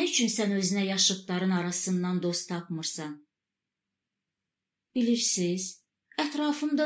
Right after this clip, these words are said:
mənimlə yaşıd olan bir nəfər də uşaq yoxdur. Düzünə qalsa, heç mən də bunu çox arzulamıram.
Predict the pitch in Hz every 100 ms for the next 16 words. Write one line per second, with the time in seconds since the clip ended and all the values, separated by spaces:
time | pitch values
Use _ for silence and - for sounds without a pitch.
0 | 262 233 226 214 202 196 196 - 196 190
1 | 190 233 233 - _ - 370 233 190 202
2 | 208 175 180 - 285 285 156 151 - 147
3 | - _ _ _ _ _ _ _ _ _
4 | - 269 240 285 302 254 247 247 - 320
5 | 330 - _ 302 - 302 330 330 190 185
6 | 196 285 294 247 226 196 165 170 156 139
7 | 139 143